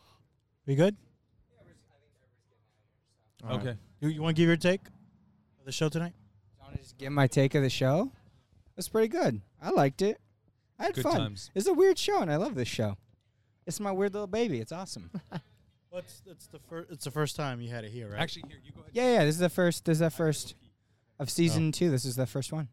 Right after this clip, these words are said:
Speaker 2: So
Speaker 3: Season two.
Speaker 2: it, it was weird, but it was good. I liked it. I like getting weird, diverse groups. Like, I felt like it was super diverse as opposed to just, like, all kind of the same style of comedy. Like, I love how Jeff broached it. Like, Jeff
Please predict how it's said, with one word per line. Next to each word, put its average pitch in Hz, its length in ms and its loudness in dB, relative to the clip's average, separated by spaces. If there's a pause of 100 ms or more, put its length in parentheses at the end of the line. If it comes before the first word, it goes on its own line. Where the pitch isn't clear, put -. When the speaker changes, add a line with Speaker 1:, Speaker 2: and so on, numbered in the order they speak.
(140)
Speaker 2:
So 107 300 -8 (640)
Speaker 3:
Season 170 180 -20 (100)
two. 220 680 -18
Speaker 2:
it, 139 140 -6
it 143 80 -2
was 143 180 0
weird, 170 300 -2
but 120 100 -2
it 127 40 -2
was 123 120 -10
good. 151 220 -8
I 113 80 -6
liked 117 260 -6
it. 101 180 -6 (360)
I 170 100 2
like 262 180 2
getting 233 260 2
weird, 175 200 4
diverse 143 460 -2 (160)
groups. - 440 -6
Like, 113 200 -4
I 113 80 -4
felt 143 180 -2
like 143 140 -2
it - 20 0
was 131 100 -2
super 127 280 -2
diverse 117 500 -4
as 110 100 -6
opposed 113 360 -2
to 117 80 -4
just, 107 260 -4
like, 101 340 -8 (760)
all 120 260 0
kind 117 240 -6
of 107 80 -8
the 110 60 -6
same 104 440 -6 (260)
style 110 460 -8
of 120 80 -8
comedy. 139 480 -6 (400)
Like, 127 140 -6
I - 20 -2
love 139 180 0
how 143 120 2
Jeff 120 360 -4 (120)
broached 113 340 -4
it. 113 140 -8
Like, 104 140 -10 (220)
Jeff - 520 0